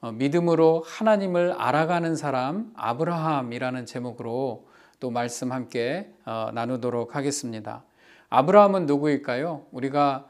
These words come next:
삼 대 종교라고 하면은 뭐 기독교, 이슬람, 유대교 이 세 개의 이 종교를 통해서 공통적으로,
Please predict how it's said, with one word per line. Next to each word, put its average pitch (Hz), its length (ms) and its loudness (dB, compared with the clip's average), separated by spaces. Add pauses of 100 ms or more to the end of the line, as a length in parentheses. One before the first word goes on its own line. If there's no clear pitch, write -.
삼 233 380 -4
대 208 180 4
종교라고 135 720 0
하면은 139 640 -4
뭐 123 180 -6
기독교, 143 640 0
이슬람, 131 560 -2
유대교 135 680 0 (420)
이 151 340 2
세 214 320 4
개의 202 540 6
이 147 180 -4
종교를 170 480 2
통해서 156 460 -4
공통적으로, 185 1120 -4